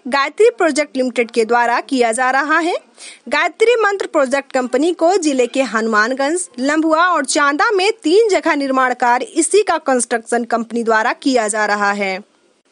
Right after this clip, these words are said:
सुल्तानपुर जिले के अंदर वर्तमान में भाजपा के चार विधायक और समाजवादी पार्टी से एक विधायक हैं।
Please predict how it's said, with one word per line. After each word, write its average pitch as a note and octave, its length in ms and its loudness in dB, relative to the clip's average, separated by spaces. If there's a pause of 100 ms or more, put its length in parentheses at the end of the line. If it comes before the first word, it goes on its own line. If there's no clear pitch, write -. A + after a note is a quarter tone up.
सुल्तानपुर G4+ 800 0
जिले D#4 280 2
के C#4 200 0
अंदर D#4 400 0
वर्तमान C4 480 -2
में B3 160 0
भाजपा A#3 460 0
के A3+ 160 -2
चार A3+ 300 0
विधायक D#4 500 -2
और C#4 140 2
समाजवादी G4 680 0
पार्टी C#4 460 -2
से C4+ 160 0
एक A#3 300 0
विधायक C#4 480 -2
हैं। E4+ 140 -2